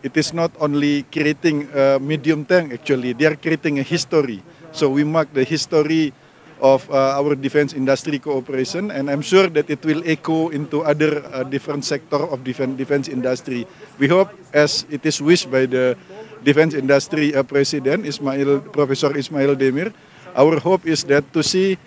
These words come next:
uh, more and more of this kind of, uh, uh, cooperation between the two countries in the future, inshallah.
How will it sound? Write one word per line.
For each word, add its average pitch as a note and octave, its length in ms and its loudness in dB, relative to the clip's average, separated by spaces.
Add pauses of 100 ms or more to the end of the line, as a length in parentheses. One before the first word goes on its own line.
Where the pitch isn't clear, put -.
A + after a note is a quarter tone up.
(420)
uh, C#3+ 320 4 (300)
more E3 340 2
and D#3 160 0
more E3 400 2
of C#3 160 -4
this D3 160 2
kind E3+ 340 4
of, C#3 220 -2
uh, C3+ 240 2
uh, C#3+ 160 2
cooperation C#3+ 680 -4
between C#3 340 -2
the C3+ 60 -6
two D3+ 180 -2
countries C3 420 -2
in B2+ 80 -2
the B2 100 -2
future, B2+ 440 -4
inshallah. A#2 480 -6